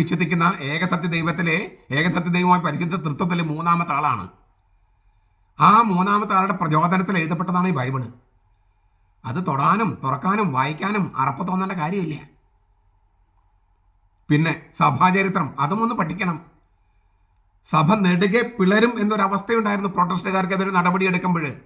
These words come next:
സഭ നെടുകെ പിളരുമെന്ന്. പിളരെങ്കിൽ പിളരട്ടെ. ആ ഭയം ഉണ്ടായിരുന്നെങ്കിൽ കത്തോലിക്ക സഭയ്ക്കില്ലേ, സഭ പിളരാതിരിക്കാൻ സഭ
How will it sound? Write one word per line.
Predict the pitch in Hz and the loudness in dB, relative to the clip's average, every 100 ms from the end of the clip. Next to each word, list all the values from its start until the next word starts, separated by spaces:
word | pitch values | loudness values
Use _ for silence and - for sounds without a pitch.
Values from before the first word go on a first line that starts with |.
| _ _ _ _ _ - | _ _ _ _ _ -2
സഭ | 175 165 196 | 2 4 2
നെടുകെ | 175 185 190 | 2 0 0
പിളരുമെന്ന്. | 170 185 190 170 139 101 - _ _ _ _ _ _ _ _ _ _ _ _ _ _ _ _ _ _ _ | 0 2 2 0 -2 -8 -14 _ _ _ _ _ _ _ _ _ _ _ _ _ _ _ _ _ _ _
പിളരെങ്കിൽ | 135 143 190 254 392 | -4 0 0 -2 -4
പിളരട്ടെ. | 294 320 359 392 466 117 101 - _ _ _ _ | -4 -2 -2 -2 -6 -6 -10 -16 _ _ _ _
ആ | - 208 170 | 4 4 4
ഭയം | 180 220 | 0 0
ഉണ്ടായിരുന്നെങ്കിൽ | 220 208 208 208 208 214 | 0 0 0 -2 -2 -2
കത്തോലിക്ക | 185 202 208 214 180 | -2 -2 0 -2 -2
സഭയ്ക്കില്ലേ, | 185 185 180 165 107 - - | -2 0 0 0 -4 -10 -2
സഭ | 175 208 | 0 0
പിളരാതിരിക്കാൻ | 190 202 220 214 202 180 185 156 139 233 - _ _ _ _ - | -2 0 2 2 0 0 0 0 0 -4 -12 _ _ _ _ 0
സഭ | 180 | 2